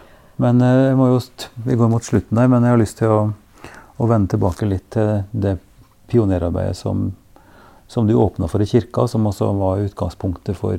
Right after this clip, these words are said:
må jeg jo si det sånn, for min mulighet til å kunne jobbe med dialog i, i Drammen siden to tusen og seks. Eh, at det har betydd etablering av mange interessante, eh,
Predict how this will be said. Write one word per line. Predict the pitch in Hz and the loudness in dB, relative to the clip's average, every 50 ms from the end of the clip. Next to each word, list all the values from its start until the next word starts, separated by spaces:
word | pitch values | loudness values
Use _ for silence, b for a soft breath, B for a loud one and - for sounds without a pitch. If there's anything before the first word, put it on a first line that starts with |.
| - - - _ - _ - - - | -8 -12 -20 _ -20 _ -18 -12 -8
må | 110 107 | -6 -4
jeg | 101 98 | -4 -4
jo | 95 | -4
si | - - 110 | -4 -4 -4
det | 101 98 95 | -4 -4 -4
sånn, | 107 131 135 | -4 -6 -6
for | 135 - 117 | -4 -4 -4
min | 104 98 95 95 101 101 b b b b b b b b b b b | -2 -2 -2 -2 -4 -6 b b b b b b b b b b b
mulighet | 123 120 113 113 107 107 113 139 156 - - | 2 4 4 4 4 2 2 0 0 -2 -4
til | - | -6
å | 110 | -4
kunne | - 107 110 | -4 -4 -4
jobbe | 113 107 90 85 | -4 -6 -6 -6
med | 92 98 98 | -6 -4 -4
dialog | 98 110 98 92 90 95 101 104 101 | -2 -2 -2 -2 -4 -4 -6 -4 -4
i, | 104 98 95 95 104 104 | -4 -4 -4 -4 -6 -4
i | 104 104 | -4 -2
Drammen | 101 101 92 87 95 113 123 117 - | -2 -2 -2 -2 -2 -4 -6 -6 -10
siden | - - - - 113 107 98 98 | -14 -16 -10 -6 -6 -4 -6 -6
to | - - | -8 -8
tusen | 95 101 95 - 104 | -8 -8 -8 -8 -8
og | 95 | -8
seks. | - - 123 - - - - - - b b b b b b b b b b b b b b b b - | -8 -8 -10 -10 -12 -18 -18 -20 -20 b b b b b b b b b b b b b b b b -10
Eh, | 117 110 110 107 107 107 107 113 | -6 -4 -4 -2 -2 -4 -4 -6
at | 107 - - | -6 -4 -2
det | - 104 | -2 0
har | 92 107 | 0 0
betydd | 104 104 107 - - 101 98 98 104 101 101 110 107 120 147 | -2 -2 -4 -4 -2 -2 -2 -2 -2 -4 -6 -8 -8 -6 -6
etablering | 127 107 - 113 92 98 95 90 95 95 | -6 -2 -2 -2 0 0 -2 -2 -2 -2
av | 101 107 | -4 -2
mange | 110 104 95 | -2 -2 -2
interessante, | 95 101 98 - 101 95 - 101 90 85 87 90 92 95 92 - _ _ _ b b b b b b b b b b b b _ _ - | -2 -2 -4 -4 -6 -6 -4 -4 -4 -2 -2 -2 -4 -4 -6 -8 _ _ _ b b b b b b b b b b b b _ _ -14
eh, | - 104 101 95 95 95 95 | -12 -8 -6 -4 -2 -2 -2